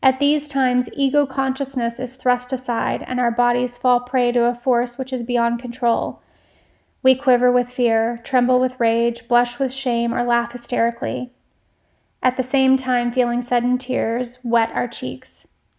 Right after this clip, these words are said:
When these things happen, our ego self, helpless and humiliated, tries to run away, symbolically, if not literally. We want to put the incident behind us. Whenever we try to turn our backs on this beastly part of ourselves, it becomes even more ravenous and demanding.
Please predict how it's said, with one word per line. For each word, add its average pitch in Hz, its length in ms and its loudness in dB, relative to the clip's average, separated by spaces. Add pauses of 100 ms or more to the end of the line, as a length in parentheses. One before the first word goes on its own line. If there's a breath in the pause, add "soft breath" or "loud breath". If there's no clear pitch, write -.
(340)
When 254 180 2
these 262 200 4
things 269 240 2
happen, 269 340 4
our 240 100 2
ego 254 320 2
self, 233 380 -2
helpless 254 480 -2
and 240 140 -4
humiliated, 240 640 0
tries 233 320 -2
to 254 100 -10
run 233 180 0
away, 233 440 -2 (280 soft breath)
symbolically, 240 840 2
if 247 160 -4
not 240 220 -2
literally. 233 580 -2 (480)
We 262 100 4
want 254 180 4
to 254 120 0
put 262 140 0
the 247 80 -2
incident 240 420 -2
behind 240 340 -2
us. - 440 -6 (1000)
Whenever 269 580 4
we 294 140 2
try 262 220 2
to 262 80 2
turn 254 320 -2
our 240 160 0
backs 240 400 0
on 240 180 0
this 240 160 -4
beastly 247 720 -2
part 247 300 0
of 240 100 2
ourselves, 233 800 -2
it 247 100 -4
becomes 247 520 -2
even 269 360 2
more 254 260 2
ravenous 233 760 0
and 240 160 -2
demanding. 233 680 -4